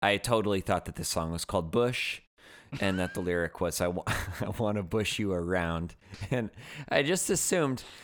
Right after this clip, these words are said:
just the same way that when you're a kid and you hear people laughing at a joke and you don't get it, you assume that it's just super sophisticated and funny. Uh, I just assumed that that was an, an idiom that people used and that I was unfamiliar with. And so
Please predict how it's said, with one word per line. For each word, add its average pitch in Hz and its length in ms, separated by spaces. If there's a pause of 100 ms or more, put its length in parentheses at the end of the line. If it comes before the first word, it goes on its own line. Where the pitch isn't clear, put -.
(200)
just 208 220
the 226 100
same 196 300
way 175 160
that 160 120
when 139 140
you're 131 160
a 127 60
kid 131 320
and 107 120
you 104 120
hear 107 160
people 101 260
laughing 98 400
at 95 80
a 92 60
joke 95 320
and 87 120
you 92 120
don't 92 220
get 90 200
it, 92 160
you 92 160
assume 92 520
that 92 100
it's 92 120
just - 200
super 98 280
sophisticated 95 800
and 90 140
funny. 98 460 (480)
Uh, 101 260
I 127 120
just 147 220
assumed 151 360
that 147 180
that 139 140
was 143 180
an, 127 220
an 127 300
idiom 101 580
that - 180
people 110 240
used 92 480
and 95 140
that 92 100
I 92 140
was 92 180
unfamiliar 82 640
with. 76 320
And 82 160
so 78 300